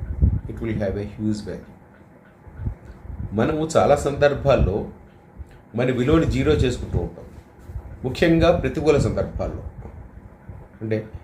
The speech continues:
ఇంట్లో పరిస్థితులు సరిగ్గా లేవు, ఇంట్లో భార్యతోటో, కొడుకుతోటో, కోడలతోటో,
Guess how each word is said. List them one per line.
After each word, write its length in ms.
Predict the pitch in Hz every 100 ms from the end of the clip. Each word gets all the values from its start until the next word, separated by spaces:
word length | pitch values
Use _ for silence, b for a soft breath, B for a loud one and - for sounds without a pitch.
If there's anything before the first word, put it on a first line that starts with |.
| - - - -
ఇంట్లో 420 | 123 127 110 - - - - - - - - -
పరిస్థితులు 380 | 120 110 113 107
సరిగ్గా 320 | 110 87 95
లేవు, 220 | 87 - - - - - - - - - - - - 107
ఇంట్లో 240 | 107 117
భార్యతోటో, 680 | 104 110 104 104 101 95 98 107
కొడుకుతోటో, 640 | 131 113 104 98 95 104
కోడలతోటో, 720 | - 131 113 92 - 95 90